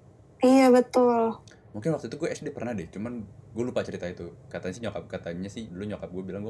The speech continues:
Speaker 2: nggak pernah nggak mau sekolah karena ketemu kakak kelas gitu. Cuman gue lupa. Cuman yang paling gue ingat ketika S M P, ya mau nggak mau, gue hadapin sendiri ya.
Speaker 1: Hadapin sendiri, iya
Speaker 2: Mau nggak
Speaker 1: sih.
Speaker 2: mau.
Speaker 1: Soalnya kalau kita nggak ngadepin, kehidupan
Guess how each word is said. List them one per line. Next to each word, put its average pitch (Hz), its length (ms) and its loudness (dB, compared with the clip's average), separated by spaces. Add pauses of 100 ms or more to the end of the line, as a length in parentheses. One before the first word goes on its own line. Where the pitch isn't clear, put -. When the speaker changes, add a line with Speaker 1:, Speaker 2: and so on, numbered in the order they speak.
Speaker 2:
nggak - 80 -16
pernah 98 240 -6
nggak 85 160 -6
mau 85 80 -12
sekolah 92 240 -6
karena 85 320 -10 (320)
ketemu 87 320 -10
kakak 85 240 -6
kelas 92 320 0
gitu. - 120 -14 (120)
Cuman 104 160 -6
gue 101 80 -2
lupa. 90 400 -6
Cuman 117 240 -8
yang 107 80 -8
paling 90 160 -6
gue 87 160 -8
ingat 110 80 -10
ketika - 320 -10
S 87 80 -12
M 98 160 -6
P, 90 160 -6 (1120)
ya 85 320 -2
mau 90 160 -4
nggak 85 180 -4
mau, 87 220 -4 (560)
gue 92 320 -4
hadapin 87 320 -6
sendiri 90 440 -8 (120)
ya. - 20 -14 (220)
Speaker 1:
Hadapin 233 400 4
sendiri, 240 320 4
iya 247 260 6
Speaker 2:
Mau 262 60 2
nggak - 80 -6
Speaker 1:
sih. 254 240 4
Speaker 2:
mau. 208 320 -10
Speaker 1:
Soalnya 240 400 2
kalau 254 160 6
kita 233 240 -2
nggak 214 240 2
ngadepin, 214 420 4 (1040)
kehidupan 233 300 8